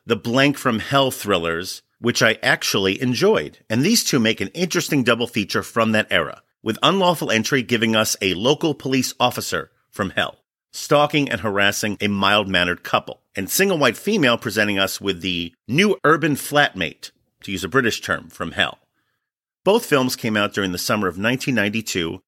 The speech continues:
riding a wave of recent blockbuster thrillers with slightly similar setups. And this includes The Hand That Rocks the Cradle, The Nanny from Hell,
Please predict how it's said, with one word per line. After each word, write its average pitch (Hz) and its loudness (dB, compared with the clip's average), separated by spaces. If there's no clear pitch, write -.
riding 113 2
a 110 -4
wave 135 2
of 98 -6
recent 147 0
blockbuster 120 -2
thrillers 98 -2
with 175 2
slightly 180 0
similar 135 0
setups. - -2
And 127 -2
this 156 2
includes 143 0
The 120 0
Hand 123 2
That 127 0
Rocks 101 -2
the 101 -8
Cradle, 127 0
The 90 -4
Nanny 95 2
from 90 -8
Hell, 87 -6